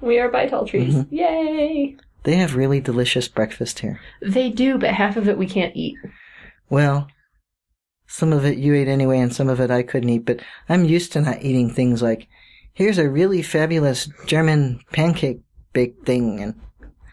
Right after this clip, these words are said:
Speaker 2: a coffee cake," and I'm like, "Eh, I don't eat those, so it doesn't really faze me."
Speaker 1: Right.
Speaker 2: The other things were delicious.
Speaker 1: They were.
Speaker 2: The egg baked
Speaker 1: I wish you
Speaker 2: things.
Speaker 1: could have had the,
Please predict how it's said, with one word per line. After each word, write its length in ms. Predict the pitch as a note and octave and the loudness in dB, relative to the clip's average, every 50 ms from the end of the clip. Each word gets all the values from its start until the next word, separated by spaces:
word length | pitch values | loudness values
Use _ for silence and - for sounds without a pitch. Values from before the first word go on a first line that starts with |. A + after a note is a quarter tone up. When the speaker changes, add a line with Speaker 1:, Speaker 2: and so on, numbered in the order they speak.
| - - - - _ _ _ _ - | -20 -20 -20 -20 _ _ _ _ -6
Speaker 2:
a 100 | B2 B2 | -4 -4
coffee 340 | A#2+ - D#3+ F3 E3+ - C#3+ | -2 0 0 0 0 -2 -4
cake," 320 | - - C3+ A#2 - - | -2 -2 -2 -2 -2 -4
and 220 | A#2 A2 A2 A2 - _ _ _ _ _ _ _ _ B2+ | -6 -8 -8 -10 -12 _ _ _ _ _ _ _ _ -4
I'm 140 | B2 B2+ | -2 0
like, 280 | B2 B2 A#2+ A#2+ - - | 2 0 0 -2 -2 0
"Eh, 200 | F#3 F#3+ F3+ E3 - _ - | 0 0 0 0 -4 _ -4
I 80 | D#3 D3 | -2 0
don't 180 | D3 D3 D3+ D#3+ | 0 0 0 -2
eat 160 | D#3 D#3 D#3 | -4 -2 0
those, 200 | C#3+ C3 A#2+ - | 0 -2 -2 -2
so 160 | - - B2 | -2 -2 -2
it 100 | A#2+ A#2+ | -2 0
doesn't 220 | - B2+ A#2+ B2+ A#2 | -2 -2 0 0 0
really 180 | B2+ B2 A#2 | 0 0 0
faze 280 | A#2+ - C3 B2+ A#2+ A2+ | 0 0 0 0 0 0
me." 220 | G#2+ G2 G2+ - - _ _ - - | -2 -4 -6 -8 -14 _ _ -10 -4
Speaker 1:
Right. 280 | F#3 F3 E3 D#3 - - - - | -2 0 0 -2 -4 -8 -6 -2
Speaker 2:
The 140 | C3 C3 | 0 2
other 160 | C#3+ D#3 D3+ C#3 | 2 2 0 -2
things 300 | - B2+ A#2 A#2 A2+ A2+ | -2 0 0 0 0 -2
were 100 | A2+ A2 | -4 -6
delicious. 640 | A2+ A2+ A2+ C3+ C#3+ - - E2+ - - - - - - _ _ _ _ _ - | -4 -2 -2 0 0 0 -2 -4 -6 -10 -12 -14 -16 -20 _ _ _ _ _ -6
Speaker 1:
They 120 | - G#3+ G#3 | -2 0 2
were. 320 | G#3 A3+ G#3 F#3 - - - | 2 2 2 0 -2 -4 -6
Speaker 2:
The 140 | B2+ A#2 - B2 | -6 -4 -2 0
egg 420 | B2+ B2+ A#2+ B2 B2 - C3 - _ _ _ _ _ _ _ _ _ _ | 0 0 0 -4 -8 -12 -16 -18 _ _ _ _ _ _ _ _ _ _
baked 400 | - A#2 A2+ - - - - - - _ _ _ - - - | -2 -2 -2 -2 -6 -12 -18 -18 -18 _ _ _ -16 -6 -4
Speaker 1:
I 80 | G#3 G3+ | 0 2
wish 220 | G3 G3 G3+ - | 2 2 2 2
you 100 | A3 G3 | 0 0
Speaker 2:
things. 80 | G#3+ - | 0 0
Speaker 1:
could 120 | G3+ F#3+ F#3 | 2 2 2
have 100 | F#3 F#3+ | 0 0
had 300 | F#3 F3+ F3 E3+ - - | 0 0 0 0 0 -2
the, 280 | E3+ E3 D#3+ D#3+ - | -2 0 -2 -2 -4